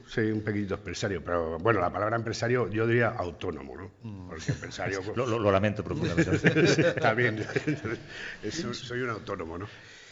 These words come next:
Speaker 1: Y bueno, empezamos con eso. ¿Y por qué, qué me gusta de aquí? Pues lo blanco, pues, efectivamente, la luz que hay, que la luz es sorprendente, ¿no?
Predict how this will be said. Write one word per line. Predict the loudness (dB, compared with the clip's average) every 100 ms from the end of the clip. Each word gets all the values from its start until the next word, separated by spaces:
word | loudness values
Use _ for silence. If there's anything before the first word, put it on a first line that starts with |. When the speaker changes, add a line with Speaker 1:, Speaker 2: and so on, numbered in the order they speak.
| -8 -2
Speaker 1:
Y |
bueno, | 0 2
empezamos | 2 2 0
con | -2 -2
eso. | 2 2
¿Y | 2
por | -4
qué, | -2 0 2 0 0 -2 -2
qué | 0
me |
gusta | 2 2 0
de | -2
aquí? | -2 -4
Pues | -4 -8
lo | -6
blanco, | -4 -4 -4
pues, | -6 -8
efectivamente, | -6 -6 -4 -6 -4 -4
la | -2 -2
luz | -2 -2
que | -2
hay, | -2 -4
que | -6
la | -6
luz | -8 -8
es | -10
sorprendente, | -10 -8 -8 -6 -6 -4 -4 -6
¿no? | -12